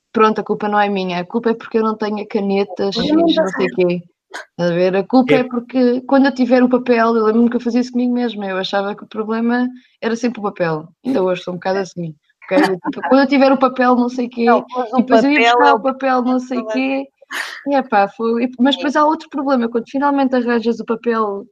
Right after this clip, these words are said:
Speaker 1: não sei o quê, tal papel incrível, que o bloco custa cinquenta euros e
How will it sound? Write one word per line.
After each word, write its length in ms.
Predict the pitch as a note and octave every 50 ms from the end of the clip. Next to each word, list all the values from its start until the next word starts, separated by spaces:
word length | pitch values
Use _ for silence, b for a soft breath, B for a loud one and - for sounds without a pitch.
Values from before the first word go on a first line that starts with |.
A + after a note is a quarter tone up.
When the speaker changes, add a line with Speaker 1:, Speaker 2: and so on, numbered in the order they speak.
| _
Speaker 1:
não 120 | - A3+ A3+
sei 160 | A3 - G#3+
o 40 | A3
quê, 280 | - G#3+ F#3+ F3+ F3+ F3
tal 140 | F3 G3+ G3
papel 260 | G3 F3+ - G#3 G#3
incrível, 560 | G#3+ G3+ - - A3 A3+ G#3 G3 G3 F#3+ F#3
que 120 | F#3 - G3+
o 40 | F#3+
bloco 300 | F3+ F#3+ G3+ G#3 G3+ - -
custa 240 | - G3+ - - G3+
cinquenta 440 | - - G#3+ - G#3 G3+ G3 G#3 G3+
euros 420 | G3 A3 G#3+ G3+ F#3+ F#3 F3+ F#3
e 80 | G3